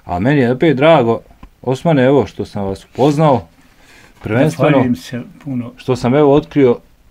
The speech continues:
Speaker 1: još jedno lijepo mjesto, prirodno okruženje,
Speaker 2: Jest.
Speaker 1: pre-, prelijepo, netaknuta priroda, znači,
Speaker 2: Drag.
Speaker 1: o, e,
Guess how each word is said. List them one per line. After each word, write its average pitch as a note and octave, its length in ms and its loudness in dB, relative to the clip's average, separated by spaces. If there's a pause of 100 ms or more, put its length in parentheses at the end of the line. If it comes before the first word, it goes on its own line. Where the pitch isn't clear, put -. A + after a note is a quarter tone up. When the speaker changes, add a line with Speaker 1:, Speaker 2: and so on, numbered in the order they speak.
Speaker 1:
još C3 260 -2
jedno C3 220 -2
lijepo A#2+ 340 -4
mjesto, A2+ 580 -4 (260)
prirodno G#2+ 600 -2 (760)
okruženje, G#2+ 840 -6
Speaker 2:
Jest. F2 680 -10
Speaker 1:
pre-, D#2+ 280 -18
prelijepo, A2 600 -2
netaknuta G2+ 580 -8
priroda, G#2 580 -6
znači, G#2 640 -6 (200)
Speaker 2:
Drag. A#2 300 -6 (300)
Speaker 1:
o, C3 180 -4
e, A#2 460 -2